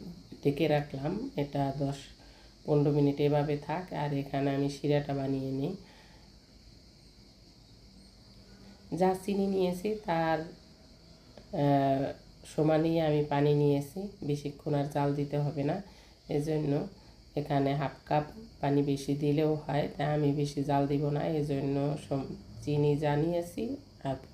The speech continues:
সমপরিমাণেই এখানে পানি দিয়ে শিরা করে নিচ্ছি।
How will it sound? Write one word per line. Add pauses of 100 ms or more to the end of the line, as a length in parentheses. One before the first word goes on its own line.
সমপরিমাণেই (520)
এখানে (100)
পানি
দিয়ে
শিরা
করে
নিচ্ছি।